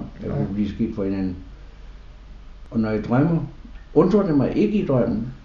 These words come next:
Speaker 1: at hun er vital og morsom og alt muligt, som hun var. Det er så mærkeligt.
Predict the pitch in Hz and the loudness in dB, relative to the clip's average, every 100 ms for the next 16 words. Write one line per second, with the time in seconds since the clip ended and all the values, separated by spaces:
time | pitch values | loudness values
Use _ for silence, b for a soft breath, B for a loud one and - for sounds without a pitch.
0 | - 117 104 113 113 101 90 98 - - | -6 -4 -4 2 4 4 2 0 -2 4
1 | 156 165 - 120 98 127 123 107 98 117 | 6 6 2 0 -2 -2 -4 -4 2 4
2 | 160 160 - - - - 165 - 160 156 | 4 2 0 0 -2 0 0 0 4 6
3 | 151 160 - 110 101 92 127 139 - B | 6 4 2 2 2 2 2 0 -4 B
4 | B B B - 135 147 151 135 147 143 | B B B 2 4 6 8 8 6 2
5 | 135 | -2